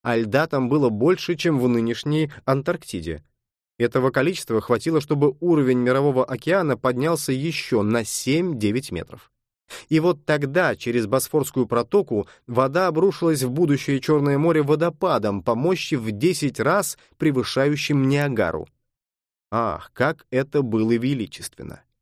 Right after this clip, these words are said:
Вода прибывала со скоростью почти двадцать сантиметров в день или шесть метров в месяц,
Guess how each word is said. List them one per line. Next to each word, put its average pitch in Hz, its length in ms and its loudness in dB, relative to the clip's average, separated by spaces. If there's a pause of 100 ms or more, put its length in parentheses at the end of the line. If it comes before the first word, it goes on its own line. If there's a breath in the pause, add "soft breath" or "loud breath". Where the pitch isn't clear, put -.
(460)
Вода 143 380 2
прибывала 180 420 2
со 170 140 -2
скоростью 180 480 0
почти 175 320 -2
двадцать 160 520 0
сантиметров 151 640 0
в 110 60 -4
день 160 380 0 (200 loud breath)
или 156 260 2
шесть 175 440 0
метров 160 440 0
в - 20 -2
месяц, 156 580 -2